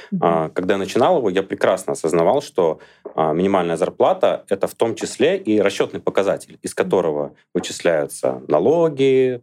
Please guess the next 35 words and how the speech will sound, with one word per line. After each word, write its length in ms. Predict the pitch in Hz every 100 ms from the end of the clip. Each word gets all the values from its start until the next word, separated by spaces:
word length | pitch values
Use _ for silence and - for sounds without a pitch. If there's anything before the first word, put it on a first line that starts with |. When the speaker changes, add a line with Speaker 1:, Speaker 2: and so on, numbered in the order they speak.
| _
Speaker 2:
там, 320 | - 71 - -
а, 460 | - - - - - _ _ _ _ _ - - _
пенсия, 380 | - 143 123 -
что-то 280 | 90 - -
еще 200 | 76 -
Speaker 1:
Да-да-да. 160 | - 185
Speaker 2:
такое, 160 | 78 69
да? 220 | - 151 - - - _ _
И 80 | 107
в 100 | -
том 220 | 139 175
числе 580 | 180 117 - 87 76 65 _ _ _ _
с 160 | - -
минималки 520 | 95 90 101 147 147
вычисляются 1040 | 85 82 - - 104 117 107 - 90 82 - _ -
алименты. 600 | 82 90 90 78 - - _ _ _ _ _ - _
И 80 | 110
вот 200 | 104 101
этот 240 | 123 113 -
момент 320 | 101 123 135
я 60 | 98
хотел 260 | - 104
подсветить, 520 | - 90 98 92 90
потому 280 | - 90 87
что 160 | 85 -
огромное 580 | 92 87 123 131 101 82
количество 600 | 90 107 110 - - 80
отцов 260 | - -
в 40 | -
Казахстане, 520 | 80 85 - 170 196
к 40 |
сожалению, 520 | - 87 82 80 71
бегают 380 | 69 104 90 85
от 140 | 80 80
алиментов, 560 | 80 87 147 147 -